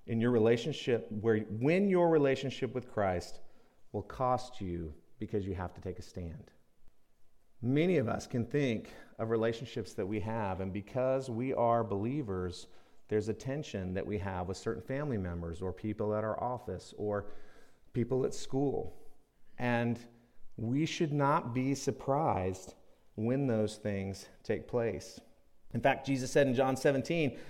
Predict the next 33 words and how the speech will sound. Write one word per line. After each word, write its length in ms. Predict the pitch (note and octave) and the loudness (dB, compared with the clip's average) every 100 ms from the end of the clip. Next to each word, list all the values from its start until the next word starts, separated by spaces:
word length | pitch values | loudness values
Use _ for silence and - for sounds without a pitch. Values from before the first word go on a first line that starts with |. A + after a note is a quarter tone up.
| - - | -2 10
"I 160 | E3+ | 10
have 260 | E3+ C3+ A#2 | 10 6 6
given 400 | D3+ G3+ G#3+ C3 | 6 8 6 6
them," 420 | D3+ C3+ A2+ C3+ | 6 6 6 2
meaning 360 | B2 B2+ C3 A#2+ | 2 2 2 0
the 60 | |
church, 440 | A#2+ D3+ B2 A2 B2 | 0 4 4 4 2
meaning 300 | A#2 A2+ F#2 | 0 2 2
us, 400 | A2 G#2 G2+ - | 4 4 2 2
"I 140 | B2 | 4
have 180 | C#3+ B2+ | 4 2
given 400 | C3 G#3 A#3+ D#3 | 6 8 8 6
them 440 | A#2 A2 G#2+ A2 A#2 - _ _ - - _ - - _ - _ _ _ _ - | 4 4 2 0 -4 -14 _ _ -20 -20 _ -20 -20 _ -20 _ _ _ _ 4
your 180 | D#3+ D#3 | 8 10
word, 600 | D3+ F#3 D3 A#2+ A#2 A2 - - | 10 12 12 10 6 0 -8 -8
and 180 | B2 A#2+ | 0 4
the 60 | A2+ | 6
world 680 | A#2 D#3 F3+ F#3+ F#3+ F3+ - - | 6 6 8 8 6 2 -4 -12
has 220 | - G#2 - | -6 -6 -6
hated 520 | - C3 C3+ G#2 D#2+ | -4 0 0 0 -4
them, 300 | D#2 G1+ - _ _ _ _ - | -10 -10 -16 _ _ _ _ -12
because 300 | A2 A2 F#2 | -4 -4 0
they 260 | G2 C3+ | 4 4
are 80 | F3 | 4
not 220 | E3+ D3 | 2 2
of 120 | D3 D3 | 2 0
the 60 | |
world, 480 | A#2+ G#2 F#2 F2 - - - - _ _ | 0 2 2 0 -4 -16 -20 -20 _ _
just 260 | - A2+ - | -6 -4 -2
as 180 | A#2 G2+ | -2 -2
you 200 | A2 C3 | -2 0
and 120 | A#2+ | 0
I 400 | F#2+ F2 E2+ E2 | 0 0 -2 -6